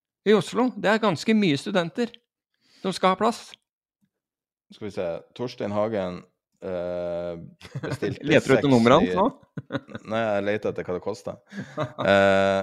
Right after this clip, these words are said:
Speaker 2: så han bestilte seks skip. Ehm,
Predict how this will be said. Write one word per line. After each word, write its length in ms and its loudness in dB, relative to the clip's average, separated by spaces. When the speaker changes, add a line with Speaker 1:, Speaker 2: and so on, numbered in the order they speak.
Speaker 2:
så 100 -6
han 80 2
bestilte 320 0
seks 540 0
skip. 400 -4
Ehm, 1300 -4